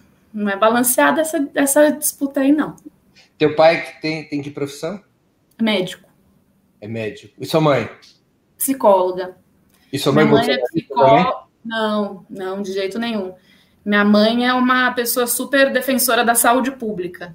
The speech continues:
Speaker 1: assim, acho que com ela que eu aprendi muito o, o sentido mesmo, assim, e o cotidiano, é, do trabalho na saúde pública, no sus. Minha mãe trabalhou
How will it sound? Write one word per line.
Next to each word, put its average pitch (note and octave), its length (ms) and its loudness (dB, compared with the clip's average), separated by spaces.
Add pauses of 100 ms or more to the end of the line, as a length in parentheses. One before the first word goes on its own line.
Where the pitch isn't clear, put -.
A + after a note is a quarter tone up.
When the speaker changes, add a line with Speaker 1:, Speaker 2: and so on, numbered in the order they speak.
(140)
Speaker 1:
assim, F3 340 -10
acho E3+ 180 -14
que G#3+ 100 -12
com G#3 200 -4
ela G3+ 240 2
que A3 100 -4
eu A#3 40 2
aprendi A3 400 -2
muito A3+ 500 -4 (440)
o, G#3+ 560 0
o G3+ 80 -4
sentido A3+ 640 -2
mesmo, G#3+ 380 2
assim, G#3+ 340 0
e G#3 160 0
o G3+ 60 -2
cotidiano, G#3+ 960 0 (380)
é, F#3+ 560 0
do G3 160 -4
trabalho A3 920 2
na A3 200 -2
saúde G#3+ 380 0
pública, G#3+ 560 -4
no G3+ 140 -4
sus. G#3 420 -4
Minha G3 140 -2
mãe G3 120 -4
trabalhou G3+ 560 2